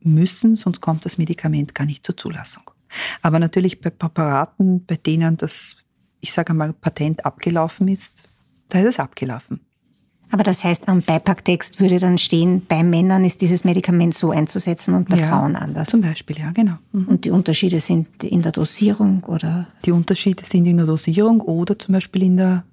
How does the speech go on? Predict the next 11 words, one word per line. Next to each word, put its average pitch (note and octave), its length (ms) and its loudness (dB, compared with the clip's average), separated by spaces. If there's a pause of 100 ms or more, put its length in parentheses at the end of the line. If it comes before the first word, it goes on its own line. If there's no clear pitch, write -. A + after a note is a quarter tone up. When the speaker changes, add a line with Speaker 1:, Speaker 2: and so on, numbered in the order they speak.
Speaker 1:
Nebenwirkung. D3+ 800 0 (100)
Wenn D#3 180 -2
Sie D#3 120 -6
zum E3+ 140 -2
Beispiel D#3 240 -2
manche D3+ 520 0
Medikamente D#3 760 2
haben, C#3 300 2 (720)
die F3 160 2
zum F#3 160 0
Beispiel D#3+ 320 -2